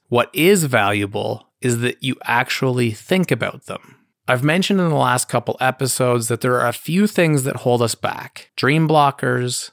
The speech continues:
myths about productivity, and if I added another thing, it would be a lack of self-awareness. These answers are different for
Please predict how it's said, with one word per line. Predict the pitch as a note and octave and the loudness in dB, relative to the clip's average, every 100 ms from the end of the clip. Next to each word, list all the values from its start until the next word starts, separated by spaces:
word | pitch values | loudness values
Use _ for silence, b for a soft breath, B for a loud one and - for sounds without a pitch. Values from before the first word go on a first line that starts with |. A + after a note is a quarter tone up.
| _ | _
myths | B2 D#3+ - - | 0 2 0 -4
about | C#3 A#2+ - | 0 0 0
productivity, | A#2+ A2+ G#2 - E3+ D#3+ D3+ D3 C3+ - | 0 0 0 -2 0 0 0 0 -4 -4
and | C3 | -4
if | B2+ | 0
I | C3+ | 0
added | - B2+ E3 E3+ | 0 0 2 2
another | C#3 C3 E3 F#3+ D#3+ | 0 2 0 0 0
thing, | - A2+ G#2+ G#2+ G#2+ | 0 0 -2 -6 -8
it | - D3 | 2 4
would | C#3+ | 4
be | |
a | D#3+ | 2
lack | C#3 C#3 D#3 | 4 2 2
of | D#3+ | -2
self-awareness. | C#3 - A#2+ A#2+ - A#2+ G#2 G2 F#2+ A2 - - - | -2 0 2 0 0 2 2 0 -6 -12 -12 -14 -8
These | C#3+ C#3+ - | -2 0 0
answers | D3+ F#3+ - E3 C3 | 0 0 0 0 0
are | - B2 | 0 -2
different | - C#3+ - C3 | 0 -2 -2 -2
for | - | -4